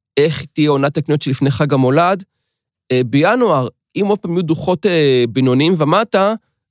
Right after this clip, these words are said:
אה, בהחלט אני לא פוסל שגם, אה, אצל החברות הגדולות האחרות יהיו פיטורים. אם יהיו דוחות טובים, אז כמובן שלא יהיה צורך בפיטורים.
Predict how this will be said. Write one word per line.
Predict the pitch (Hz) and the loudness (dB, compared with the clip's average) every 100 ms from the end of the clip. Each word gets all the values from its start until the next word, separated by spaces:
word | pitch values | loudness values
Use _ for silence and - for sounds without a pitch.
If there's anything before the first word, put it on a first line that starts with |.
| _ - | _ -2
אה, | 117 120 113 | 0 0 0
בהחלט | 120 127 160 170 | -2 0 -2 0
אני | 147 139 | 0 0
לא | 139 | 0
פוסל | 143 - 131 | -4 -4 -4
שגם, | - 113 123 127 | -4 -2 -2 0
אה, | 127 123 | 0 0
אצל | 117 120 113 | -2 -2 -4
החברות | 107 113 104 120 123 | -4 -6 -2 -2 -2
הגדולות | 113 120 127 | -2 -2 -2
האחרות | 117 - 123 | -4 -4 -4
יהיו | 135 127 | -4 -6
פיטורים. | 131 131 135 214 277 - _ _ _ _ _ _ _ _ _ - | -8 -4 -2 -2 -2 -10 _ _ _ _ _ _ _ _ _ -4
אם | 175 | 0
יהיו | 233 208 | 2 0
דוחות | 165 196 185 | 0 0 -2
טובים, | 180 117 113 | -2 -2 -2
אז | 113 101 | -2 -4
כמובן | 123 156 | -8 -6
שלא | 175 170 | -4 -4
יהיה | 208 | -2
צורך | - 208 | -4 -4
בפיטורים. | 208 202 226 262 226 | -4 -6 -4 -2 -2